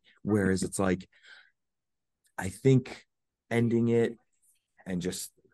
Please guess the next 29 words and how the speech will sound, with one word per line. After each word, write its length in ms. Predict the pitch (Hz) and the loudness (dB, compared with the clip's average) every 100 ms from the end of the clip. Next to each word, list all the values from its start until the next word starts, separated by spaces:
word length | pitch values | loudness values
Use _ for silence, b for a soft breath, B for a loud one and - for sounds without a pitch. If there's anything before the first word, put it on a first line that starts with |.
| - | -4
this 180 | 101 110 | -4 -2
is 120 | 92 | -2
what 160 | 90 | -2
it 100 | 85 117 | 2 2
is, 360 | 165 156 - _ _ _ - | 2 0 -6 _ _ _ -6
and 140 | 92 | -4
not 200 | 98 101 | -4 -6
trying 320 | - 113 104 | -4 0 0
to 60 | 92 | 0
just, 320 | 95 92 - | -2 -4 -2
you 100 | 104 | 0
know, 280 | 90 85 71 - | 2 -2 -8 -8
keep 240 | - 110 | -6 -4
on 180 | 101 101 | -2 0
going 380 | 107 104 98 95 | 2 4 4 4
and 100 | 92 | 2
going 240 | 95 95 | 2 2
for 120 | 92 | 0
the 100 | 92 | -4
sake 320 | - 98 95 95 | -2 -2 0 0
of, 240 | 87 - | -2 -2
you 80 | 92 | -2
know, 300 | 82 78 80 _ - _ _ _ _ _ _ _ | -2 -6 -12 _ -20 _ _ _ _ _ _ _
going 280 | 98 98 90 | -2 0 0
and 140 | 87 95 | 0 0
going. 440 | 104 90 82 87 _ _ _ | 0 0 -2 -8 _ _ _
Um, 360 | 101 87 87 85 - 110 | -6 -4 -6 -6 -10 -4
not 180 | 107 | -2
that 160 | 110 | -2